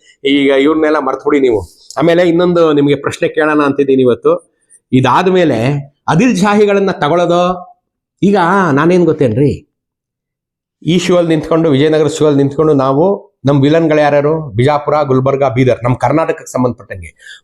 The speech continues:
ಗೋಲ್ಕೊಂಡ, ಅಹಮದ್ ನಗರ ಎಲ್ಲ ಈಗ ಒಂದು, ಈಗ ಮಹಾರಾಷ್ಟ್ರಕ್ಕೆ ಸೇರಿದೆ, ಇನ್ನೊಂದು ಹೈದರಾಬಾದ್ಗೆ ಸೇರಿದೆ.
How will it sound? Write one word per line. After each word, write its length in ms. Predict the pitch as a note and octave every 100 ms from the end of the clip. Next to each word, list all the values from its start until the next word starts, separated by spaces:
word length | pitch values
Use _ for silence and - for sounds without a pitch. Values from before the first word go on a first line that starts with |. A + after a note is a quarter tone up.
| A#2+
ಗೋಲ್ಕೊಂಡ, 440 | D#3 F#3 F#3 F3+
ಅಹಮದ್ 360 | E3+ D3 F3+ E3+
ನಗರ 200 | E3 E3
ಎಲ್ಲ 200 | F3+ A3
ಈಗ 140 | D#3
ಒಂದು, 300 | D#3+ D#3 D3+
ಈಗ 200 | D3+ C#3+
ಮಹಾರಾಷ್ಟ್ರಕ್ಕೆ 480 | C#3 E3 D#3+ - -
ಸೇರಿದೆ, 260 | D3+ D3 F3+
ಇನ್ನೊಂದು 260 | D3+ C#3+
ಹೈದರಾಬಾದ್ಗೆ 500 | B2+ C3 A#2+ A2+ A2
ಸೇರಿದೆ. 360 | G2 E2+ F2